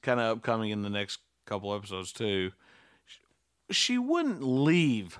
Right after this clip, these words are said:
for six years and let these Hightowers move in. And,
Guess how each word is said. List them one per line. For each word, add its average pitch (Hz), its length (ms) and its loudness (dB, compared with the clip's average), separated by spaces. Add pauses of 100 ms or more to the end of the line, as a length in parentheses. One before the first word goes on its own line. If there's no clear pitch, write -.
(120)
for 135 180 0
six - 360 0
years 113 640 0 (640)
and 131 140 2
let 160 140 4
these 139 220 0
Hightowers 131 680 2
move 117 340 2
in. 98 460 0 (1600)
And, 113 400 0